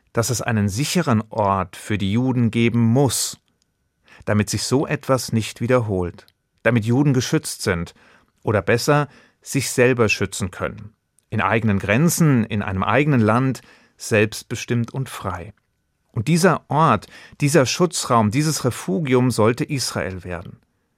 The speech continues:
Denn erstens war es die logische und natürliche Wahl.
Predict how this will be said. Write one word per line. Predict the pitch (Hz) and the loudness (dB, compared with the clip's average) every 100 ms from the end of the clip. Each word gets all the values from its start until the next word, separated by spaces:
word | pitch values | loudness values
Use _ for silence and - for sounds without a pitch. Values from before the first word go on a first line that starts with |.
| _ - - | _ -20 -6
Denn | - | -4
erstens | - 113 151 - 160 139 120 | 0 0 0 0 -2 -2 0
war | 120 135 | 2 2
es | - | 0
die | 139 | -2
logische | 117 131 147 143 - 143 | 2 4 2 0 0 0
und | 139 123 | -2 -4
natürliche | 139 127 - 165 156 - 104 | -4 -4 -2 0 0 -2 -2
Wahl. | 92 85 82 82 | -2 -2 -4 -8